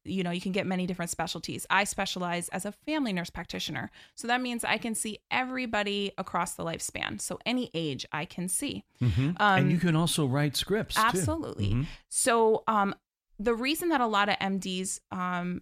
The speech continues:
Speaker 1: and you'll see P As and N Ps, mid-level providers, but a lot of reason that N Ps are hired is because they have a little bit more,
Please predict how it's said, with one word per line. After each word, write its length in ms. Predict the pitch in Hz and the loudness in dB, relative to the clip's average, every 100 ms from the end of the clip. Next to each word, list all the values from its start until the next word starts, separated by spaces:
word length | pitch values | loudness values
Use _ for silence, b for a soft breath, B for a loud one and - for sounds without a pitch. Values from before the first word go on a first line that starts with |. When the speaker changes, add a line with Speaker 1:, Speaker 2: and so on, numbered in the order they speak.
| - | -4
Speaker 1:
and 160 | 240 262 | 0 2
you'll 100 | 311 | 2
see 160 | - 294 | 0 -2
P 400 | - 262 240 233 | -2 0 2 2
As 120 | 233 | 0
and 220 | 208 196 | 0 0
N 200 | 190 190 | 0 0
Ps, 400 | - 170 170 - | -2 -4 -4 -2
mid-level 400 | 196 185 180 185 | -2 0 -2 -2
providers, 500 | - 170 160 165 190 | -4 -2 0 0 -4
but 140 | 214 | -4
a 20 | 208 | -4
lot 220 | 214 233 | -4 -4
of 80 | 247 | -4
reason 340 | 240 226 214 | -4 -4 0
that 220 | 196 190 | 2 2
N 200 | - 196 | 0 -2
Ps 420 | 196 - 262 277 - | -4 -6 -4 -2 -2
are 400 | 190 190 185 190 - _ - | 0 2 2 0 -4 _ -8
hired 640 | - 262 269 226 208 202 | 0 2 2 2 2 0
is 180 | 196 196 | -2 -4
because 460 | - 190 - 202 196 | -4 -6 -4 -4 -2
they 140 | 190 | -4
have 320 | 202 - 254 | -4 -2 -2
a 40 | 254 | 0
little 240 | 233 233 | -2 -2
bit 220 | 233 233 | -2 -2
more, 500 | - 202 196 196 190 | -2 -2 0 2 0